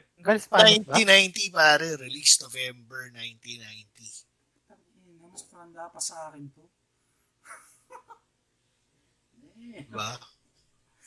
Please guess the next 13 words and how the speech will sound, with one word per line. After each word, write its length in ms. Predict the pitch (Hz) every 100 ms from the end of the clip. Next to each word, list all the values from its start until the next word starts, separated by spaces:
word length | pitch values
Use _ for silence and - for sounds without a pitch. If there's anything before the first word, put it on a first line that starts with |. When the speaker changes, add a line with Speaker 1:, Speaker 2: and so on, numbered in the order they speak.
| - - _ _ _ _ _
Speaker 3:
Ay, 460 | 160 143 131 127 113
nako. 320 | 113 113 117 _
So, 220 | _ 160 175
an-, 220 | 202 220 - _ _
so 220 | - - 214
ilan 140 | 226
Speaker 2:
Oh, 120 | 226
Speaker 3:
taon 140 | 214 196
Speaker 2:
dali. 80 | -
Speaker 3:
si 240 | 196 170
Yori 220 | 147 147
Kogawa? 380 | 143 117 110 107 _ _ - - - - - - _ _ _ _ _ _ -
Speaker 2:
Ito, 140 | 180